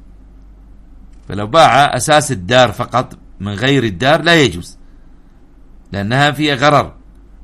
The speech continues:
وهكذا الذي يبيع اللبن الذي هو في الدابة، لا زال في الدابة، هذا لا يجوز لأنه باع مفردا. أما لو اشترى البيت مع أساس الدار فهنا الغرر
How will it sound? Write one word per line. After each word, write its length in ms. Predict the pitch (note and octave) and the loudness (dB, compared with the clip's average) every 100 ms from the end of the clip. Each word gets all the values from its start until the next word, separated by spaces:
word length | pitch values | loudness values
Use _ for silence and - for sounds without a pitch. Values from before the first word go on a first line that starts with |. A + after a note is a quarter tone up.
| - - - - - - - - - - | -20 -20 -20 -20 -20 -20 -20 -20 -20 -8
وهكذا 420 | G#2+ A#2 C#3+ C3+ | -6 -2 0 0
الذي 300 | B2 A#2 C#3 | -2 -2 -2
يبيع 340 | C#3 B2+ D3 | 0 0 -2
اللبن 440 | C3 C3+ D3 D#3+ D#3+ | 0 -2 0 -2 -2
الذي 340 | C#3+ C#3 D3 | -2 0 0
هو 200 | D3+ D3+ | 0 0
في 400 | C#3+ D#3 F3 - | 0 4 4 2
الدابة، 440 | C3+ A2 C#3+ G#2 A#2+ | -2 2 4 2 0
لا 140 | C3+ | 0
زال 340 | C#3 D3+ C#3 | 2 2 2
في 80 | A#2+ | -2
الدابة، 560 | A2+ G#2 C3 G2 G2 - - - - - - - - - - - - | -4 2 4 2 -4 -10 -14 -20 -20 -20 -20 -20 -20 -20 -20 -20 -12
هذا 240 | - A#2+ C3 | -6 -2 0
لا 220 | F3 F3 | 4 4
يجوز 520 | C3 A#2 F2 - - - - - | 2 -2 -6 -14 -20 -20 -20 -14
لأنه 200 | G2 G#2+ | -10 -6
باع 320 | A2 F3+ C#3+ | 0 2 2
مفردا. 580 | D3+ D3+ C#3+ A#2+ G2+ - | 0 0 0 0 -4 -6
أما 220 | D3+ D#3 | -2 0
لو 120 | D#3 | 0
اشترى 500 | D3 - E3 - G2+ - - - - - - | -2 -2 0 2 0 -6 -20 -20 -20 -20 -12
البيت 460 | A2 G#2+ D#3 C3 A2+ | -8 -2 0 -2 -4
مع 280 | B2+ C#3 C#3+ | -2 -2 -2
أساس 340 | F3+ F3 D#3 | 2 2 2
الدار 460 | B2 D#3 F#3+ G3+ - - - - - - - - - - - - - - - - | -4 0 2 2 -4 -20 -20 -20 -20 -20 -20 -20 -20 -20 -20 -20 -20 -20 -16 -6
فهنا 280 | A2+ C#3+ | -4 -2
الغرر 540 | C3+ A2+ D#3 D3 D3+ | -2 0 2 4 2